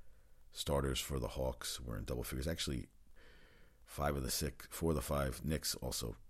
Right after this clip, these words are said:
Jarrett Jack had eight assists the first half, ten, ten ass-, ten points, fourteen assists on the game. Ntilikina, okay, got some minutes. But Beasley didn't play, Sessions didn't play, Baker didn't play, and Dotson didn't play.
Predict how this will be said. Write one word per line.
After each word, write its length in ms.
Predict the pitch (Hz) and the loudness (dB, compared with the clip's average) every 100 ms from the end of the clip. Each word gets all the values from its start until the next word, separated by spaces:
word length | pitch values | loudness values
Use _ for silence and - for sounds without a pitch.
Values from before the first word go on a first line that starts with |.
| - - - - - - - - - - - - - - | -18 -20 -16 -18 -16 -20 -20 -18 -18 -18 -20 -20 -18 -6
Jarrett 260 | 78 82 85 | 4 4 6
Jack 340 | 82 62 - - - - - - - | 4 2 -4 -14 -18 -16 -16 -18 -4
had 280 | - 76 - - - | 2 2 2 -10 6
eight 240 | 92 95 - | 8 8 4
assists 260 | - 87 - | 2 4 4
the 60 | |
first 240 | 78 76 - | 4 4 4
half, 180 | 71 | 2
ten, 280 | - 87 85 - | 6 6 6 2
ten 160 | - 87 | 2 4
ass-, 280 | 80 - - | 6 2 2
ten 180 | - 92 | 4 4
points, 280 | - 80 73 | 6 2 4
fourteen 360 | 76 73 78 | 2 2 2
assists 320 | 71 - 69 - | 2 2 0 0
on 60 | |
the 60 | 57 | 0
game. 340 | 62 65 64 - - - - - - | 0 0 0 -6 -18 -18 -18 -18 6
Ntilikina, 480 | 90 110 117 143 120 | 10 12 12 10 8
okay, 300 | - 95 - - - | 6 2 2 -8 -4
got 140 | 107 | 2
some 120 | - | 6
minutes. 440 | 104 101 87 - - - - - - - - - - - - | 8 8 6 -2 -4 -16 -20 -20 -18 -18 -18 -16 -16 -14 -6
But 140 | 60 | 6
Beasley 300 | 90 92 98 | 6 10 10
didn't 160 | 90 85 | 10 8
play, 260 | 90 92 | 8 10
Sessions 520 | 87 - 92 92 87 | 8 6 6 8 6
didn't 160 | 87 87 | 6 6
play, 160 | 90 82 | 6 6
Baker 280 | 85 82 | 6 4
didn't 180 | 87 85 | 4 4
play, 180 | 82 85 | 4 4
and 120 | 71 | 6
Dotson 340 | 71 69 - 53 | 2 2 0 -4
didn't 220 | 53 50 | -6 -4
play. 260 | - 50 | -6 -6